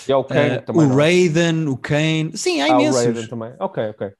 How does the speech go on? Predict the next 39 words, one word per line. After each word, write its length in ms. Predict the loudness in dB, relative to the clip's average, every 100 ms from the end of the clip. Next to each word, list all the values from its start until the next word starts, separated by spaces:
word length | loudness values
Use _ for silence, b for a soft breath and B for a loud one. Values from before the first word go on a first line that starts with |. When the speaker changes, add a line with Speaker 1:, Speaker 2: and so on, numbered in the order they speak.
| -14
Speaker 1:
Ah, 80 | -6
Speaker 2:
Se 80 |
Speaker 1:
não 100 | -2
Speaker 2:
fores 160 | 0 2
Speaker 1:
há. 40 |
Speaker 2:
vendo, 160 | 2 0
depois 220 | 0 -2
vais-te 200 | 0 -2
lembrando 320 | -2 -2 0 0
deles, 240 | -2 -2
acho 280 | -8 -12 -14
eu. 180 | -14 -18 _ b b -8
Speaker 1:
É 100 | -6
isso. 140 | -6 -8
Speaker 2:
Eh, 420 | -12 -14 -18 -20 -20 -20 _ _ -10
mas 240 | -8 -8
o 60 | -8
Sub-Zero 480 | -6 -6 -2 -2 0
é 80 | -2
assim 160 | -2
o 60 | -4
mais 120 | -4
famoso 320 | -4 -4 -4
e 60 | -4
também 180 | -4 -4
foi 140 | -6
inteligente 340 | -6 -8 -8
a 40 | -6
parte 180 | -8 -6
deles 180 | -8
fazerem 320 | -8 -8 -8 -8
com 120 | -10
que 80 | -12
ele 60 |
seja 200 | -10 -8
o 60 | -6
vilão 380 | -4 -4 -4 -4
do 100 | -8
filme, 340 | -8 -10 -10